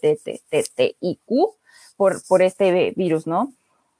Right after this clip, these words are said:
Y sí, o sea, de, de por sí hay muchísimo, muchísima discriminación que continúa rechazando, sobre todo, pues, a homosexuales. Salen y de repente dicen, "Es que también son de las personas que más están vulnerables a,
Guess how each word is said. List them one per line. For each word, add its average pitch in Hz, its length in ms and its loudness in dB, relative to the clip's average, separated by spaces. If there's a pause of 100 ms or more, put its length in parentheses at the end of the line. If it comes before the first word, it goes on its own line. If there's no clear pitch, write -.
(160)
Y 294 560 4
sí, 370 240 2
o 220 40 -6
sea, 233 240 2
de, - 0 -
de 214 240 -2
por 214 200 0
sí 269 200 2
hay 247 100 2
muchísimo, 233 880 0
muchísima 233 480 -2
discriminación 190 720 0
que 220 120 -4
continúa 190 600 0
rechazando, 185 420 -2
sobre 175 200 -2
todo, 185 240 2
pues, 175 260 -6 (160)
a 196 80 2
homosexuales. 202 880 -2 (580)
Salen 247 500 2
y 240 160 -2
de 196 120 2
repente 214 340 -2
dicen, 202 200 -6
"Es 220 120 -8
que 247 80 -2
también 202 340 -2
son 196 320 -2 (120)
de 190 140 2
las 185 140 2
personas 196 440 -2
que 185 100 2
más 185 220 0
están 190 440 0
vulnerables 196 920 2
a, 170 340 0